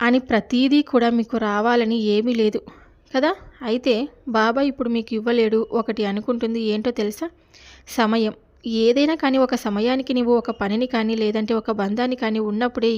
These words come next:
ఏదైనా జాగ్రత్తగా చేసుకోవాలని, చూసుకోవాలని అంటారు కదా పెద్దలు. కాబట్టి నీకు ఏదైనా కానీ ఒకటి ప్రాప్తించింది అంటే నీవు దాన్ని జాగ్రత్తగా చూసుకోవాలి. అది ధనమైనా, వస్తువైనా,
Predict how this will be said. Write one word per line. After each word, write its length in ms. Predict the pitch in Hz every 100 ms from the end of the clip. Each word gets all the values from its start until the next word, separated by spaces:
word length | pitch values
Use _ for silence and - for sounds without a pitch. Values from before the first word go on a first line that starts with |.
| 214
ఏదైనా 280 | 214 233 233 226
జాగ్రత్తగా 480 | 202 214 226 220 226 226
చేసుకోవాలని, 640 | 214 208 - 233 214 214 220 -
చూసుకోవాలని 680 | 240 240 254 233 214 214 220
అంటారు 260 | 202 226 226
కదా 140 | 226 320 - _ _ -
పెద్దలు. 320 | 208 233 311 - - - - - - -
కాబట్టి 300 | 220 214 220 294
నీకు 160 | 294 254 220
ఏదైనా 260 | 226 240 269 262
కానీ 140 | 226 233
ఒకటి 200 | - 226 -
ప్రాప్తించింది 680 | 208 208 - 240 247 240 240
అంటే 200 | 214 233 311 - -
నీవు 220 | 233 220 285 - - - - 294
దాన్ని 200 | 294 302 226
జాగ్రత్తగా 480 | 202 220 262 269 277 277
చూసుకోవాలి. 560 | 214 - 262 240 226 226
అది 100 | 220 208
ధనమైనా, 420 | 208 233 226 220
వస్తువైనా, 600 | 214 208 - 233 214 214